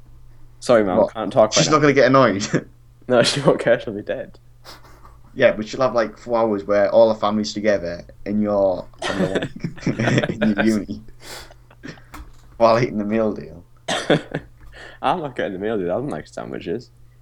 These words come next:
Speaker 2: What are you
Speaker 1: I
Speaker 2: gonna
Speaker 1: think
Speaker 2: get?
Speaker 1: Mm, I think I'll go to K F C, and instead of getting, like, a, a boneless banquet for one, I'd get, like, the eight-piece box, maybe.
Speaker 2: But is K F C gonna be open?
Speaker 1: Yeah. Is everything open but as normal? That's a good question.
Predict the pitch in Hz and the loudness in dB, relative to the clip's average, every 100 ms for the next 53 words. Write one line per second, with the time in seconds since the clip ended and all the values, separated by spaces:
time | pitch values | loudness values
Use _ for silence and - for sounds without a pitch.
0 | - - 143 180 165 143 - - - - | -12 -4 0 0 0 -2 -2 -4 -6 -8
1 | - - - - - _ _ - - 113 | -20 -20 -20 -20 -20 _ _ -18 -4 -2
2 | 107 95 - 110 139 135 131 123 - 117 | 0 -2 -2 0 2 4 4 2 0 -2
3 | 107 117 98 78 82 87 - 98 82 60 | -2 -2 -2 -2 -4 -2 2 2 2 2
4 | 98 92 95 87 - - - 82 - - | 2 0 -2 -4 -6 -10 -6 -6 -6 0
5 | 95 92 82 92 95 92 - 82 92 67 | 2 0 -2 -4 -4 -6 -8 -2 -2 -2
6 | - - - 85 - - 80 - - 90 | -4 -4 -4 -4 -6 -6 -6 -6 -4 -4
7 | - 98 117 - - - - 95 98 127 | -2 -4 -4 -6 -20 -20 -8 -6 -4 -8
8 | - - - - - 135 160 160 - 160 | -14 -20 -20 -20 -4 2 2 0 0 0
9 | - 156 147 139 127 139 143 - 95 - | 0 -2 0 0 0 0 -2 -8 -12 -16
10 | - - - - - - 92 90 101 - | -20 -20 -20 -20 -20 -4 0 0 -2 -8
11 | - - - - _ _ - - - - | -20 -20 -20 -20 _ _ -20 -20 -20 -8
12 | - 131 143 147 139 135 - 85 - 95 | 0 4 4 2 2 0 -2 -6 -4 -4
13 | 92 92 78 87 - 85 - 82 - - | -4 -4 -4 -6 -6 -8 -6 -8 -8 -10
14 | - | -14